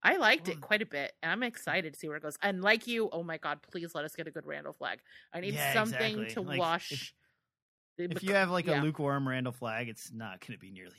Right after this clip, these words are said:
Speaker 2: as good.
Speaker 1: I, I want somebody to come in and just, like, Heath Ledger the shit out of that role.
Speaker 2: <laughs>
Speaker 1: You know what I mean? Like, I w-, Matthew McConaughey is a good actor, whether you like him or not.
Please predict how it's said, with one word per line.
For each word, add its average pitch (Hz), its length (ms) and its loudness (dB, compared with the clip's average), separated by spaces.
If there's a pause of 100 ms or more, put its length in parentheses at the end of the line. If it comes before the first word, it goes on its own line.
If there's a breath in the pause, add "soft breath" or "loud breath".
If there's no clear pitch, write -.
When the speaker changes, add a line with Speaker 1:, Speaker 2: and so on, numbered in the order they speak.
Speaker 2:
as - 100 -16
good. - 120 -18 (100)
Speaker 1:
I, 262 200 -8
I 269 140 6
want 370 260 0
somebody 262 420 0
to 190 80 -4
come 202 280 -4
in 185 100 -6
and 180 120 -2
just, 180 160 -10
like, 170 160 2
Heath - 440 -10
Ledger 180 340 -2
the 160 100 -10
shit - 460 -6
out 147 140 -4
of 135 80 -8
that 131 160 -6
role. 311 360 8 (220)
Speaker 2:
<laughs> - 40 -4
Speaker 1:
You 277 100 6
know 311 80 12
what 339 160 12
I 339 100 10
mean? 302 420 0
Like, 233 300 2
I 233 140 12
w-, 254 400 -2 (200)
Matthew 233 360 -2
McConaughey 214 560 2
is 185 120 -2
a 190 80 0
good 185 240 0
actor, 117 500 -2 (100)
whether 185 280 0
you 254 180 0
like 240 220 2
him 226 280 -2 (160)
or 175 120 -2
not. 214 440 4